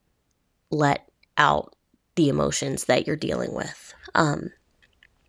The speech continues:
it doesn't have to be the moment that you find out. It might take some time to sink in, but let, let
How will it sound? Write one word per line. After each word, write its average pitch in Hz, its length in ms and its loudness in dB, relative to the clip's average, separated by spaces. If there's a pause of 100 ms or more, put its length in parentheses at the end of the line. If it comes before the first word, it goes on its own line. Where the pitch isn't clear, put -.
(140)
it 175 80 6
doesn't 170 240 4
have 160 240 2
to 180 60 -4
be 180 120 8
the 180 80 8
moment 160 380 8 (680)
that 156 240 6
you 175 100 -4
find 156 300 0
out. 180 380 2 (680)
It 165 200 8
might 151 220 2
take 160 200 0
some 151 200 -2
time 151 380 0
to - 120 -6
sink 143 340 0
in, 180 300 4 (920)
but 170 340 4
let, 185 440 0 (1160)
let 185 380 6